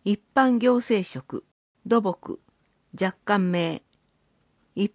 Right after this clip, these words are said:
般行政職、学芸員、若干名。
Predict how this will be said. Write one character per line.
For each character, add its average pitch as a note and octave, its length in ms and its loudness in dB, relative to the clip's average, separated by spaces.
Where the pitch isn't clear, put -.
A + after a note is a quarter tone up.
般 C4 220 4
行 B3+ 180 4
政 A#3 300 0
職、 - 400 -10
学 G3+ 320 0
芸 A3 260 4
員、 C3 260 -4
若 F3+ 320 -4
干 F3+ 260 0
名。 D#3+ 300 -4